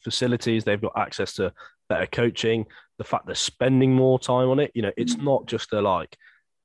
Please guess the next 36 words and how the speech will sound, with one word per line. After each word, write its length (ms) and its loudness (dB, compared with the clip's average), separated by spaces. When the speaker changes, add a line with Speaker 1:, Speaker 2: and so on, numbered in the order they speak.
Speaker 1:
they're 160 2
not, 280 0
you 100 -6
know, 160 -4
you 80 -10
know, 120 -8
say, 240 -6
like, 220 -4
a, 100 0
a 40 -8
teacher 380 -2
or, 400 2
or 420 -2
a 60 -10
police 300 2
officer. 240 -4
You 100 -4
know, 220 0
they're 240 0
professional 480 -2
rugby 240 -2
players 300 -2
that 240 -4
all 220 6
they 180 2
do 420 -2
Monday 440 0
to 120 -12
Sunday, 560 -6
seven 360 2
Speaker 2:
Yeah. 80 4
Speaker 1:
days 120 0
a 60 -2
week, 400 -4
is 160 2
rugby, 440 4